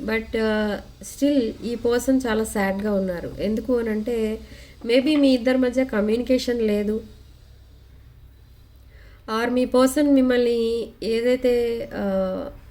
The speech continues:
ఒక ఎంప్రెస్ ఎనర్జీలో చూసారో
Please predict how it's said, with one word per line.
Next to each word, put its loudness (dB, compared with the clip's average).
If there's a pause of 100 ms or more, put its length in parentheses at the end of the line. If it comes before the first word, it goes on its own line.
(460)
ఒక -4
ఎంప్రెస్ 2
ఎనర్జీలో 0
చూసారో -2